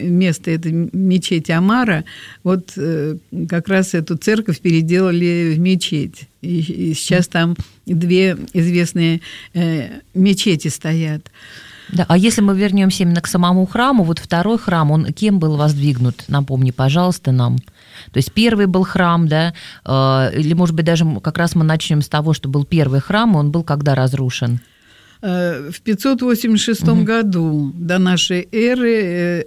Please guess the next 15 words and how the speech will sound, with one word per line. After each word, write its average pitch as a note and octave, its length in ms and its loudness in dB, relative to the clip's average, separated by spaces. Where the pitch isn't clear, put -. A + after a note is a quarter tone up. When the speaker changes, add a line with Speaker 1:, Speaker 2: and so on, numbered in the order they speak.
Speaker 1:
э, A#3 180 4
<clears throat> - 20 -
был F#3 240 2
разрушен, G#3+ 640 0
затем, F#3+ 640 0
э, F3+ 380 -2
м, F3+ 600 -2
было F#3+ 200 2
вавилонское A3+ 680 0
пленение, A3 800 2
и A3+ 240 2
восстановлен, A3+ 960 2
э, G3+ 240 0
храм G3+ 500 0
был, F#3+ 380 0